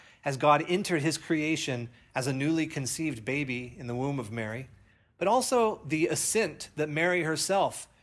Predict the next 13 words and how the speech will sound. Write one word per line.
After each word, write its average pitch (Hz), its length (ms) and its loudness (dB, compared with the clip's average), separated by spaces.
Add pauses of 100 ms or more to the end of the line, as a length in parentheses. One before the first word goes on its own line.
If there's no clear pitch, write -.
(160)
gave 135 460 2
at 131 160 -4
the 139 100 -2
announcement 131 720 -2 (420)
by 143 140 6
the 135 80 0
messenger 131 500 0
Gabriel. 123 520 -2 (500)
See, - 140 -2
Mary's 190 380 4
assent, 143 540 0
her 156 200 0
answer, 151 580 -2